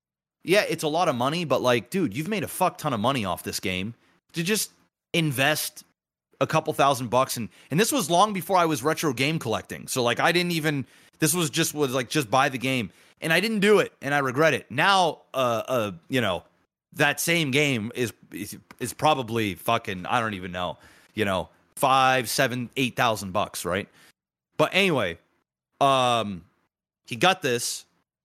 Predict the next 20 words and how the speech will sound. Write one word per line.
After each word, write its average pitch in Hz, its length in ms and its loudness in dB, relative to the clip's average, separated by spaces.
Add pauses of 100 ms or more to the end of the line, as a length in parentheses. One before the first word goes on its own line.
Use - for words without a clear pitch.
(380)
He 135 200 0
had 143 220 2
it 147 100 0
up 139 140 0
on, 131 340 2
on 123 120 2
eBay. 107 260 -2
I'm 95 100 -4
like, 90 200 -8
"Bro, 101 260 -2 (100)
you - 60 -20
gotta 120 160 0
sell 107 160 0
me 95 120 -2
this 80 120 -8
game." 90 320 -4 (300)
He's 92 100 -8
like, 95 160 -4
"Yeah, 151 160 0
done." 107 320 -4